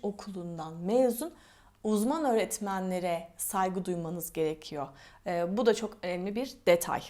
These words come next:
Videomun başında söylediğim gibi Instagram'da ya da başka hiçbir yerde özel ders renk-, reklamımı asla yapmadım. Yapar mıyım bilmiyorum. Bu zamana kadar yapmadım.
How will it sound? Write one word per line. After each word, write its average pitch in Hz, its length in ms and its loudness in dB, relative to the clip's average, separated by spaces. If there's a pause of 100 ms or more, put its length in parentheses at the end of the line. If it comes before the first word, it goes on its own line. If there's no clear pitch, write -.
(760)
Videomun 339 380 6
başında 330 340 4
söylediğim 311 500 2
gibi 214 180 -2
Instagram'da 277 640 2
ya 294 100 2
da 220 100 4
başka 226 260 2
hiçbir 233 300 -6
yerde 190 280 4
özel 240 400 6
ders 202 280 0
renk-, 202 380 -4
reklamımı 196 560 -4
asla 220 400 0
yapmadım. 175 580 -4
Yapar 220 380 0
mıyım 269 260 -2
bilmiyorum. 185 400 2
Bu 196 40 0
zamana 190 340 -2
kadar 269 220 -4
yapmadım. 202 500 0